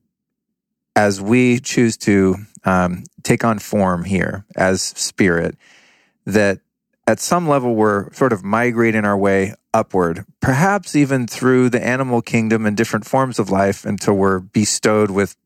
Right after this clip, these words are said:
the, you know, the good fortune of a human body where we have the, the wherewithal and the cognition to actually, you know, use our spiritual will,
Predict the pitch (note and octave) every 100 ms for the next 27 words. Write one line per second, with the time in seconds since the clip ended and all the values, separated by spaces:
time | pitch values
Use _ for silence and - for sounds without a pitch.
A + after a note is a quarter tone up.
0 | - F#2+ F2+ G#2+ G2+ F#2 G2 F#2+ A2+ -
1 | A2+ G#2 G#2+ F#2+ F#2+ D3 D3 G2+ F2 F2+
2 | F#2 F2+ F2+ F#2 F2+ E2+ F2 F2 - _
3 | _ A2 G2 G#2 G2 F#2+ G2 F2+ F2 F2
4 | E2+ F2 - A#2+ G2 G2+ G2+ - G2 F2+
5 | F2+ F2 - F#2 F2 F#2+ F2 F2 F#2 G2
6 | G#2 F#2+ F2+ - G2+ F#2+ - F#2 G2+ B2
7 | F#2 F2+